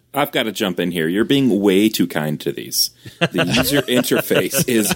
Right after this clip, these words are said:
Speaker 1: abominable. It's like, it's, no, no, they're, they're truly terrible.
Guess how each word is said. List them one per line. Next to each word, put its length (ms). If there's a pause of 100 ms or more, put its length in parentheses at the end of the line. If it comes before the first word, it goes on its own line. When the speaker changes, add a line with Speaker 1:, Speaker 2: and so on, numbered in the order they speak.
(140)
Speaker 1:
abominable. 800
It's 220
like, 140 (680)
it's, 380
no, 280
no, 180
they're, 160
they're 160
truly 340
terrible. 640